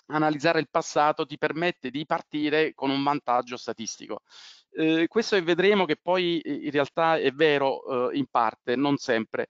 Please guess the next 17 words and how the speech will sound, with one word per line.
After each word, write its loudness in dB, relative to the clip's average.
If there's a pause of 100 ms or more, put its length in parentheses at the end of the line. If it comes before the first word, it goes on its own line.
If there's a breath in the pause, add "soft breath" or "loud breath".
(340 soft breath)
perché 0
spesso -2
si -10
confonde, 0
eh, 0
quello -2
che -4
è 2
il -8
concetto -6
di -8
frequenza -2
con -2
il -2
concetto -6
di -8
probabilità. -4